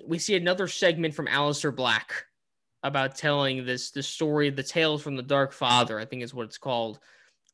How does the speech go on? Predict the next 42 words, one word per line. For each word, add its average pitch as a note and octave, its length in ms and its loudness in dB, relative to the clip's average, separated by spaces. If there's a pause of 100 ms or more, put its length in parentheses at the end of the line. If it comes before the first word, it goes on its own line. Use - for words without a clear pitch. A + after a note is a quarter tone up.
Um, A#2 460 -2
and C#3+ 280 -6
it C#3+ 120 -8
seems G#3+ 180 0
like D#3 160 2
that D3+ 200 0
this D3 160 -2
Dark D3+ 320 2
Father D#3 280 0
figure D3+ 340 0
took C#3+ 300 -4
him C3+ 160 -2
in. C#3+ 420 0
It - 100 -10
seems C#3 200 -6
like C#3+ 140 -8
what C#3 100 -4
he's C3 120 -4
kind C#3+ 120 -6
of B2+ 80 -4
alluding B2+ 340 -6 (100)
to. B2+ 220 -4 (560)
Uh, A#2+ 260 0
a C#3 100 -2
brief G3+ 300 2
segment. F3 500 2 (100)
I'm F3+ 220 2
in. D#3 320 2 (160)
Listen, C#3+ 280 0 (220)
let's C#3 220 -8
get F3 140 4
Aleister C#3+ 320 0
Black C3+ 260 0
in B2+ 60 -4
the A#2 100 -6
ring B2 180 -2
already. C#3+ 360 2
I B2+ 60 4
wanna B2+ 180 -2
see - 160 -6
him C3+ 100 -6
perform. B2+ 580 -6